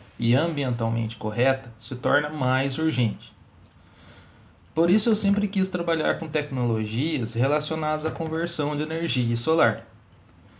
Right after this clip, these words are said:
Dentre os muitos tipos de conversão de energia solar, eu trabalho no desenvolvimento e aplicação de materiais semicondutores capazes de absorver a luz do sol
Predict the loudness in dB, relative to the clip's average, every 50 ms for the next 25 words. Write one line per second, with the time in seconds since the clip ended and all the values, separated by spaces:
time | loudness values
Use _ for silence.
0 | -20 -20 -16 -8 -2 0 2 2 4 4 4 4 2 0 2 4 4 4 4 2
1 | 2 0 0 -2 -2 -2 0 0 0 0 -2 -4 -6 -6 -4 -2 -2 0 2 2
2 | 2 0 0 -2 -2 0 0 0 0 0 -2 -2 -4 -6 -6 -4 -4 -2 2 4
3 | 4 4 4 2 0 -6 -12 -20 -20 -10 -4 0 0 0 2 2 0 2 2 2
4 | 2 2 0 -4 -4 -2 -2 -2 -2 -4 -2 -2 -4 -2 -2 -2 -2 -2 -2 -2
5 | -2 -2 -2 -4 -4 -4 -2 0 0 0 0 0 -2 -2 -2 -2 -2 -4 -4 -4
6 | -2 0 2 2 2 2 0 0 -2 -2 -2 -4 -4 -6 -6 -6 -4 0 0 2
7 | 2 0 -2 -4 -6 -8 -10 -16 -20 -20 -20 -20 -20 -20 -8 -2 0 0 2 4
8 | 4 4 4 4 2 -2 -2 -2 -2 -2 -2 -2 -2 -2 0 0 2 2 2 2
9 | 2 4 4 4 4 2 2 2 0 0 0 -2 -4 -2 2 2 4 4 4 2
10 | -2